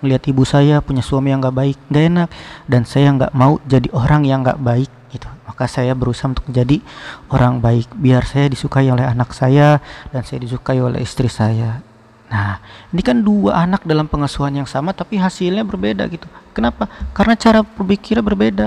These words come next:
cara pandang menghadapi masalahnya berbeda gitu. Jadi, bagaimana sudut pandang kita aja menghadapi masalah, bukan menyalahkan orang lain terus. "Oh, bapak saya nggak baik, bapak saya nggak sholat, ya saya juga nggak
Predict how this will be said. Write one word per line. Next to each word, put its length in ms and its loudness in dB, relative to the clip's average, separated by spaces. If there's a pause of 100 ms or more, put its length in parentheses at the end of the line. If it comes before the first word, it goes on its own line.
(120)
cara 240 4
pandang 560 0 (480)
menghadapi 400 -2
masalahnya 640 -2 (320)
berbeda 480 2 (160)
gitu. 80 -10 (100)
Jadi, 140 -2 (640)
bagaimana 400 0
sudut 240 -2
pandang 400 0
kita 320 0
aja 240 0
menghadapi 480 -4
masalah, 560 -2 (400)
bukan 480 -2 (960)
menyalahkan 800 2
orang 320 2
lain 240 4
terus. 240 0
"Oh, 160 0
bapak 160 2
saya 160 -2
nggak 160 -2
baik, 320 0
bapak 160 -2
saya 160 -2
nggak 160 -2
sholat, 240 2
ya 80 -6
saya 160 -4
juga 240 0
nggak 80 -2